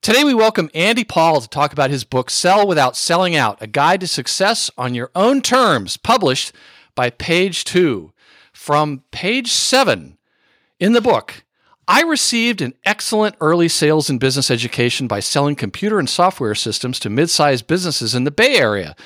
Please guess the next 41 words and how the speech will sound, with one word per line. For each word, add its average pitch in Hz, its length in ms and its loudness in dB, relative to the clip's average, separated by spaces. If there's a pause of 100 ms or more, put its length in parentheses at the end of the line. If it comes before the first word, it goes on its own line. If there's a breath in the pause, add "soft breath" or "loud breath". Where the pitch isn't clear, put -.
(280 loud breath)
There 127 100 -4
was 117 140 -4
no 214 220 2
better 214 240 4
learning 190 260 2
experience 143 640 -2
at 120 100 -8
the 107 80 -6
start 156 480 0
of 123 100 -4
a 104 60 -8
sales 147 340 0
career 143 360 -2
than 117 140 -6
being 117 220 -4
able 143 200 -2
to 113 100 -6
chat 202 460 0
with 120 100 -6
successful - 580 -2
entrepreneurs 180 720 0 (360 loud breath)
about 120 240 0
how 185 260 2
they 139 140 0
built 175 240 -2
their 104 100 -6
businesses 156 540 -2
and 113 120 -6
how 156 200 2
I 165 80 4
could 113 140 -6
help 156 240 -2
them 143 120 0
achieve 170 440 -2
their 110 120 0
next 165 340 -2
level 175 220 2
of 135 120 -4
growth 139 340 0
and 98 100 -6
profitability. 120 840 -2